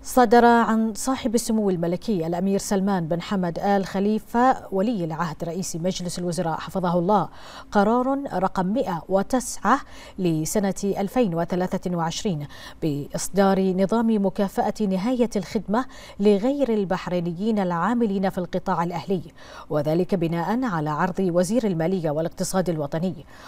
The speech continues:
وبعد موافقة مجلس الوزراء جاء فيه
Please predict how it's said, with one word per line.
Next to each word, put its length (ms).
وبعد 340
موافقة 680
مجلس 640
الوزراء 640
جاء 320
فيه 260